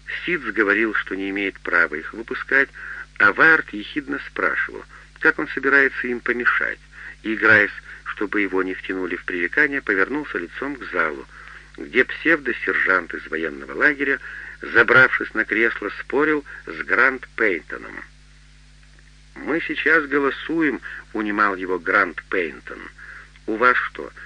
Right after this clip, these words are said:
замечания по существу процедуры?» «Не знаю я никаких ваших процедур. У меня вопрос к мистеру Лукасу. Почему правительство дает нам работу,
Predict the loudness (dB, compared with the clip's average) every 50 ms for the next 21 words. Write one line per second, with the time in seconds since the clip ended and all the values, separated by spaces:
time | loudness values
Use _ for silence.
0 | -18 -16 -14 -4 0 2 2 2 2 2 2 2 2 2 2 -2 -4 -4 -4 -4
1 | -2 0 0 0 0 -2 -6 -4 -4 -4 -2 -2 -2 -4 -2 -4 -6 -4 -2 -2
2 | -2 -2 -2 -6 -10 -14 -20 -20 -20 -20 -20 -20 -20 -20 -20 -20 -20 -20 -16 -12
3 | -6 -4 -4 -4 -4 -2 2 4 4 6 6 4 4 2 0 0 -2 0 -2 -2
4 | -2 -4 -8 -6 -6 -6 -4 0 2 4 4 4 4 2 -2 -6 -6 -6 -6 -6
5 | -6 -10 -8 -8 -8 -10 -10 -12 -16 -18 -20 -18 -18 -20 -20 -20 -20 -16 -14 -8
6 | -4 0 2 4 4 4 2 2 2 0 0 0 -2 -4 -10 -8 -6 -4 -4 -4
7 | -6 -8 -8 -6 -4 -4 -2 0 0 0 0 -2 -10 -14 -14 -14 -16 -16 -18 -20
8 | -20 -20 -20 -20 -14 -4 0 0 2 2 2 2 2 2 2 0 2 2 4 4
9 | 4 2 -2 -4 -6 -8 -10 -8 -6 -4 0 2 2 4 4 2 2 2 0 -2
10 | 0 2 2 0 2 2 2 2 0 -2 -6